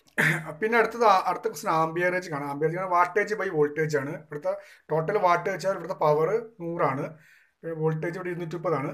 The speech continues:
അപ്പോൾ നമുക്ക് ഇങ്ങനെ ചെയ്യാം. അപ്പോൾ ആൻസർ പോയിന്റ് സീറോ ഫോർ ത്രീ എന്ന് വരും. അപ്പോൾ നമുക്ക് ഇത് എന്ത് ചെയ്യാം, നെക്സ്റ്റ് ഉള്ള whole number ഒരു പൂർണ്ണസംഖ്യ ആകുമ്പോൾ അത്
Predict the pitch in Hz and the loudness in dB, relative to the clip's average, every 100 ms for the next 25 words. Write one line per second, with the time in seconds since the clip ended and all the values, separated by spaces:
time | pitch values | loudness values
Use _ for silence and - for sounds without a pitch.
0 | 156 151 156 160 165 156 147 165 160 156 | -8 -8 -6 -6 -8 -4 -4 -2 -2 -4
1 | 151 160 180 - _ _ - 160 165 175 | -4 -8 -12 -14 _ _ -4 0 0 -2
2 | 180 180 180 180 180 175 160 160 - - | -4 -4 -2 -2 -4 -6 -8 -16 -20 -20
3 | - _ - - 160 165 160 165 170 160 | -20 _ -18 -10 -4 -4 -2 0 0 -2
4 | 156 151 135 135 135 143 151 151 156 151 | -4 -4 -4 -6 -8 -8 -6 -6 -2 -2
5 | 151 - - _ - 156 - - 175 165 | -2 -6 -20 _ -6 -4 -4 -4 0 4
6 | 156 160 160 160 156 160 156 156 156 160 | 4 4 0 0 -2 -4 -6 -4 -4 -4
7 | 165 165 156 147 147 156 | -6 -2 -2 -2 -4 -6